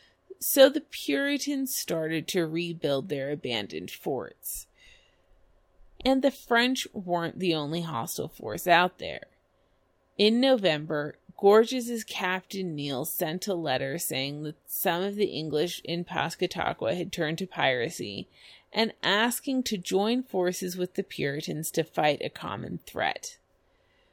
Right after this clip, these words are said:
Winthrop called the council and they agreed.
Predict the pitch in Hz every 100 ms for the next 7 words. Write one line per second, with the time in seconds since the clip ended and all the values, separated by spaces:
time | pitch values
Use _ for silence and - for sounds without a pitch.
0 | _ _ - 220 240 269 247 - 233 226
1 | 240 208 175 175 - 180 160 143 143 139
2 | - 104 69 65 196